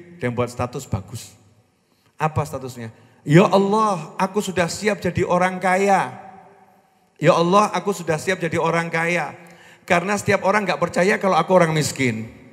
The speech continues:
Bagus nggak itu? "Ya Allah, aku sudah siap jadi orang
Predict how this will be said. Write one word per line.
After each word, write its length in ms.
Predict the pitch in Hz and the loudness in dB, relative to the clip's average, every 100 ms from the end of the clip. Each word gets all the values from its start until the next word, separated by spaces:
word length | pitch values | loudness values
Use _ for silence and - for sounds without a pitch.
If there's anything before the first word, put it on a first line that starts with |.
| - _ _ _ _ _ _ _ - 180 - _ _ _ _ _ _ _ - 185 190 - _ - 185 _ - _ _ _ _ _ _ _ _ _ | -20 _ _ _ _ _ _ _ -20 -20 -20 _ _ _ _ _ _ _ -20 -20 -20 -20 _ -20 _ _ -20 _ _ _ _ _ _ _ _ _
Bagus 240 | 170 190 208 | 4 6 4
nggak 160 | 156 131 | 2 -2
itu? 100 | 113 98 - - - - _ _ _ _ _ _ - | -8 -16 -20 -20 -20 -20 _ _ _ _ _ _ 0
"Ya 160 | 151 190 | 6 6
Allah, 400 | 208 214 240 208 | 6 6 4 2
aku 220 | 180 214 | 0 -2
sudah 240 | - 190 | 2 2
siap 240 | 180 214 180 | 2 0 0
jadi 180 | 175 | 4
orang 560 | 190 180 190 233 262 | 6 8 8 8 2